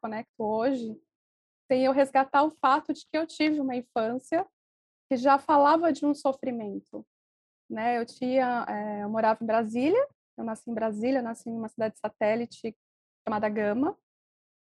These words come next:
que na época era ainda uma cidade muito, é, com muitas limitações mesmo.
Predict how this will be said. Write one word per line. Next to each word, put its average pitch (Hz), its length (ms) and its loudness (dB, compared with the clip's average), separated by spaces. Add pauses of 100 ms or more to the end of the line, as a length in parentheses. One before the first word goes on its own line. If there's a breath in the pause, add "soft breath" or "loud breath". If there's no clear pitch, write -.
(100)
que 208 600 -2
na 208 180 -4
época 226 500 -2
era 208 380 2
ainda 214 220 -6
uma 220 100 -8
cidade 247 340 -2
muito, 247 800 -2 (420)
é, 208 120 -2
com - 120 -10
muitas 262 280 0
limitações 254 840 0
mesmo. 262 580 -2